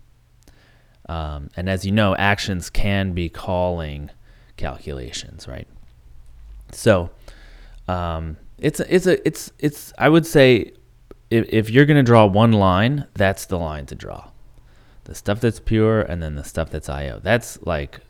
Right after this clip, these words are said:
that's great. Um, and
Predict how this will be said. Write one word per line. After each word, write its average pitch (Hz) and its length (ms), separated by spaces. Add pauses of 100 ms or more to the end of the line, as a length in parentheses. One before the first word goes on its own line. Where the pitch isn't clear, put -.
(180)
that's 85 240
great. - 260 (1400)
Um, 92 500 (560)
and 101 640